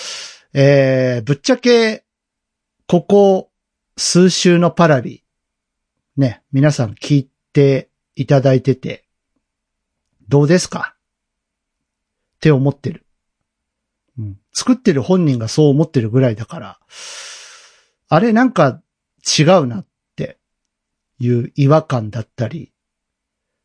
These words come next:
なんか面白くね、この番組って思ってる人も、ひょっとしたらいると思うです。はい。なんせ、この、えー、二週間というか四月に入ってからか、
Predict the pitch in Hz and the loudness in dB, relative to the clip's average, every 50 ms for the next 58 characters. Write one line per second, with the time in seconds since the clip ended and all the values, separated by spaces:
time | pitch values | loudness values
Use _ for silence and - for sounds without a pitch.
0 | _ _ _ - 156 143 143 - _ _ _ _ - 147 131 135 143 139 - 214 | _ _ _ -4 -2 -2 -2 -4 _ _ _ _ -2 2 2 4 4 2 2 2
1 | 240 226 - 139 127 131 147 143 - - 135 127 127 117 131 127 123 120 123 123 | 2 2 2 2 2 2 2 2 0 0 0 0 2 2 2 0 0 0 -2 -2
2 | 131 117 - _ _ - - - - _ _ _ _ _ _ _ _ _ _ _ | -2 -4 -6 _ _ -12 -12 -12 -12 _ _ _ _ _ _ _ _ _ _ _
3 | _ - 127 131 139 139 - _ - 123 107 104 95 117 _ _ _ - - - | _ -2 0 2 2 0 -2 _ -6 -4 -4 -4 -8 -12 _ _ _ -14 -8 -4
4 | 135 117 107 101 110 143 - _ _ _ _ _ _ _ _ _ _ _ _ - | -4 -4 -4 -4 -10 -14 -20 _ _ _ _ _ _ _ _ _ _ _ _ -6
5 | 160 151 - 214 185 - - 202 143 113 117 110 120 113 - 131 120 113 160 - | -6 -4 0 -2 -2 0 2 0 0 0 -4 -6 -8 -8 -4 -4 -4 -4 -4 -8
6 | _ _ _ _ _ _ _ _ _ _ _ - - 135 131 143 135 113 98 - | _ _ _ _ _ _ _ _ _ _ _ -6 -2 0 2 2 2 2 -2 -8
7 | - - - - - - - _ _ _ _ _ _ _ _ _ _ _ _ _ | -10 -10 -10 -12 -12 -14 -20 _ _ _ _ _ _ _ _ _ _ _ _ _
8 | _ _ _ _ _ _ _ _ - 117 110 120 - _ _ _ _ _ _ _ | _ _ _ _ _ _ _ _ -16 -16 -16 -16 -20 _ _ _ _ _ _ _
9 | _ _ _ _ _ _ - 139 170 214 214 - 214 202 196 190 185 _ _ - | _ _ _ _ _ _ 0 2 2 2 4 4 2 2 2 2 -2 _ _ 0
10 | 180 180 202 202 196 190 190 185 196 - _ _ _ _ _ _ _ _ _ _ | 2 4 4 4 4 4 2 0 -2 -6 _ _ _ _ _ _ _ _ _ _
11 | _ _ _ _ _ _ _ _ _ _ _ _ - 139 139 139 139 139 135 131 | _ _ _ _ _ _ _ _ _ _ _ _ -2 2 2 4 4 4 4 4
12 | 131 131 127 127 123 117 131 139 127 - - 185 156 - - 123 113 - 117 110 | 2 2 2 2 0 0 -2 -2 -2 -2 -2 -2 -2 -2 -2 -4 -4 -4 -8 -10
13 | - 113 107 - - - 135 143 185 - - 294 254 180 123 117 139 139 _ - | -10 -10 -10 -8 -6 -4 -2 -2 -2 -2 0 -2 0 0 0 0 -2 -2 _ -4
14 | 170 - 123 113 165 131 _ - - - - - | -4 -2 -2 -6 -6 -8 _ -16 -18 -18 -18 -20